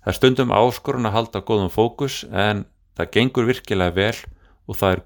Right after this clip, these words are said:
góður framgangur. Að lokum þakkarefni, það er komin ákvörðun um hvaða nálgun við notum til að byrja viðvarandi starf í háskóla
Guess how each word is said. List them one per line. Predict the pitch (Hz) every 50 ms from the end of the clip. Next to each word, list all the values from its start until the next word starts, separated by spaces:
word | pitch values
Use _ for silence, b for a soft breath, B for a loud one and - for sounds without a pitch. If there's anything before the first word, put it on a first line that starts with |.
| -
góður | 98 98 107 110 104 104 -
framgangur. | - - 90 80 82 - - - - - - _ _ _ _ _ _ b b b b b b b b b b b b b b b b _ _ _ _ _ _ _ _ _ _ _ _ _ _ _ _
Að | - - 98 107
lokum | 120 135 135 - - 147 143 143 139 - -
þakkarefni, | - - 120 117 - - 131 123 127 - - 135 131
það | - - 107 101
er | 98 -
komin | - 107 101 92 92
ákvörðun | 92 107 120 120 - - 120 120 120 123 120 120 123 120 123 - - -
um | 98 98 95 92 -
hvaða | - 101 98 101 95 87
nálgun | 87 92 107 113 - - 139 127 113
við | 104 95
notum | 92 95 98 104 - - 123 123
til | - 104 92
að | 90 - - 104
byrja | 101 107 120 123 117 101
viðvarandi | 92 98 104 110 113 110 104 95 - 95
starf | - - - 92 101 110 110
í | 101 90
háskóla | 98 104 107 - - - 85 85 82